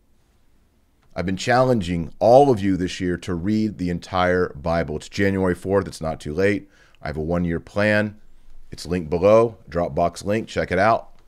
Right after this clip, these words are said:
Hundreds, if not thousands of people are doing it. I know hundreds have read the Bible by using that plan. I've been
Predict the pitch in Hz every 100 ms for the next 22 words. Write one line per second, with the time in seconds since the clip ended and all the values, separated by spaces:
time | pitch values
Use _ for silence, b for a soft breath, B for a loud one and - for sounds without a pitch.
0 | - - - 104 110 110 104 98 104 95
1 | - 87 101 92 90 71 95 92 85 78
2 | 107 117 120 - - b b - 92 90
3 | - 127 117 90 95 123 110 98 92 85
4 | 87 92 85 78 87 85 85 76 - 80
5 | 80 107 - _ _ - - - _ _
6 | _ _ _ _ _ _ _ _ _ _
7 | _ _ _ _ _ _ _ _ _ _
8 | - 80 87 78